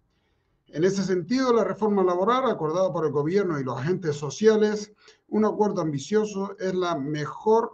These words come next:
herramienta para seguir consolidando un marco de creación de empleo que ataje los principales males de nuestro mercado de trabajo, la precariedad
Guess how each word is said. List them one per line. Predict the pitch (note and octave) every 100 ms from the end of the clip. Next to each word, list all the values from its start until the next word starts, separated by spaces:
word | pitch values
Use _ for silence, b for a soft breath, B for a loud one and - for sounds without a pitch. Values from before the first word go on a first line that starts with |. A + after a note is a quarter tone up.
| D#3
herramienta | E3 D3 D3 F#3+ G#3 F#3+
para | D#3+ D#3 C#3
seguir | - D#3 F#3
consolidando | F#3+ E3 C3+ D3 E3 G3 F#3
un | F3+ F3
marco | G3 G3
de | E3+ D#3
creación | C#3+ C3+ E3+
de | D#3
empleo | C#3 - F#3+ F#3+ F#3+ b b b
que | F3+
ataje | F3+ G#3+ G#3+
los | G#3+ E3 -
principales | D#3+ D3+ D#3 D3 G3+ G3+
males | E3 F#3+ F#3+
de | E3
nuestro | D#3 D3 D3+
mercado | C#3+ C3 F3 E3 D#3
de | C3+
trabajo, | B2 C3+ B2+ - -
la | B2 B2+
precariedad | B2+ - - B2+ B2 C3 F3 A#3